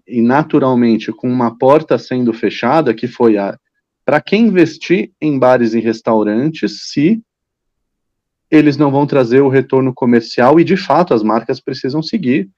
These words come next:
com as suas metas, né? Então a gente vai vender para o consumidor final,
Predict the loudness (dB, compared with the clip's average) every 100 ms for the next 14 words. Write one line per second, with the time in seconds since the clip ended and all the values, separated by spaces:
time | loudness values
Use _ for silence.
0 | _ _ -4 -2 0 0 2 2 2 0
1 | -2 -6 -10 _ _ _ _ 0 0 2
2 | 2 4 4 4 4 4 4 4 4 4
3 | 2 2 2 2 0 -8 _ _ _ _
4 | _ _ _ -6 0 0 0 0 -2 -4
5 | -4 -2 0 2 4 4 2 0 -2 0
6 | 0 -4